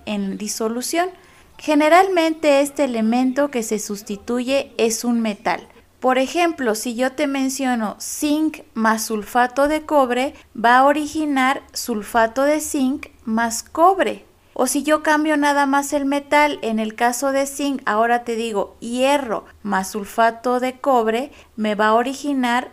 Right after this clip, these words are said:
sulfato de hierro más cobre. Hay que hacer mención que cuando un metal reemplaza a un ion metálico en una disolución, se debe tener en cuenta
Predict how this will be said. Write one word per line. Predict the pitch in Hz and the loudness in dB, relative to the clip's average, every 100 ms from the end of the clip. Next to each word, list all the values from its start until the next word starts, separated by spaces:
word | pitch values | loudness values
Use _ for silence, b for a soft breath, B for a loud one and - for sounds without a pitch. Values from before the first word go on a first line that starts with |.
| - | -16
sulfato | - - 208 196 220 214 214 247 | -12 -6 -6 -2 0 0 -2 -2
de | 269 | -2
hierro | 269 247 220 208 233 285 - - | -2 -2 -2 -2 -6 -6 -10 -8
más | 208 226 226 | -2 -2 -4
cobre. | - 320 370 320 202 - _ _ _ _ _ - | -2 2 2 2 -4 -10 _ _ _ _ _ 2
Hay | 359 | 2
que | 403 | 4
hacer | 403 392 370 | 2 2 0
mención | 339 277 254 269 269 285 - | 2 0 0 2 2 0 -4
que | 254 | -4
cuando | 233 233 226 220 | 0 2 2 2
un | 247 285 | 2 2
metal | 302 294 - 240 247 269 - | 0 -2 0 2 4 2 -6
reemplaza | 214 220 220 220 233 247 247 254 | -4 -2 -2 -2 0 0 0 -2
a | 233 | 0
un | 226 240 | 0 0
ion | 240 233 233 233 | 0 -2 -2 -2
metálico | 226 - 226 226 220 - - | -4 -2 -2 -2 -6 -8 -8
en | 202 208 | -6 -2
una | 233 254 285 | 0 0 -2
disolución, | 269 - 262 247 262 - 240 233 247 B B B | -4 -4 -4 -4 -6 -4 -2 -2 -6 B B B
se | B - 277 | B 2 4
debe | 277 311 349 | 6 4 4
tener | 349 269 247 269 | 2 0 0 0
en | 277 247 | 0 -2
cuenta | - 254 254 254 269 | -2 0 0 0 -4